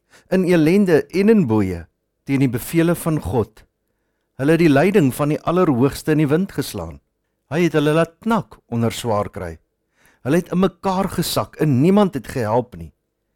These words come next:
Maar in hulle nood het hulle na die Here geroep om hulp,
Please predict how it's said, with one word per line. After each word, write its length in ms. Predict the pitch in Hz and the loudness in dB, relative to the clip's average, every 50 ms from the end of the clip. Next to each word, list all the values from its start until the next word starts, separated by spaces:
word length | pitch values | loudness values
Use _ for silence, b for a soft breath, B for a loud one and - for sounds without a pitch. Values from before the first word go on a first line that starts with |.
| b b b b b b | b b b b b b
Maar 220 | b 143 - - - _ | b -2 -2 -2 -4 _
in 180 | - 226 240 247 269 | -2 0 2 4 4
hulle 180 | 262 262 247 | 4 2 2
nood 460 | 170 131 120 123 120 110 104 - - - _ 131 | 4 4 6 6 6 4 4 0 -4 -10 _ -6
het 160 | 135 135 - | -4 -2 0
hulle 180 | 156 147 151 | 2 2 2
na 160 | 143 143 135 135 | 2 2 2 0
die 140 | 131 120 | 0 -2
Here 300 | 107 101 139 170 208 - - | 0 2 2 4 4 2 2
geroep 380 | - 160 135 123 151 175 - | 2 0 0 2 0 0 0
om 180 | 170 156 135 110 | 0 0 2 2
hulp, 320 | 110 117 113 107 - - | 2 2 2 0 -4 -10